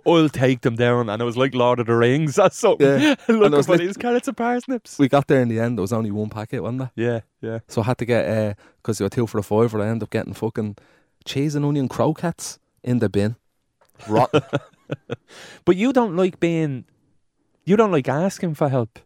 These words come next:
Speaker 2: I don't like talking to people I don't know.
Speaker 1: It's like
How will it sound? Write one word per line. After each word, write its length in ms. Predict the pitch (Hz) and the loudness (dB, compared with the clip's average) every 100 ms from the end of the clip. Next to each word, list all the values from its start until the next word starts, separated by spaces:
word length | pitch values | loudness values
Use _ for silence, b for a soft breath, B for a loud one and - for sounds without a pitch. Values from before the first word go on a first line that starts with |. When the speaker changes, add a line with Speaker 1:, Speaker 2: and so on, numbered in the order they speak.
| _ | _
Speaker 2:
I 120 | 156 | 0
don't 160 | 175 156 | 2 4
like 160 | 160 151 | 2 0
talking 280 | 151 156 143 | -2 -4 -6
to 80 | |
people 280 | 135 135 117 | -8 -8 -6
I 60 | 110 | -4
don't 180 | 104 78 | -4 -4
know. 200 | 131 143 _ _ _ _ _ - _ _ _ _ _ _ _ - | -6 -8 _ _ _ _ _ -20 _ _ _ _ _ _ _ -8
Speaker 1:
It's 220 | - - | -8 2
like 200 | 175 147 | 2 2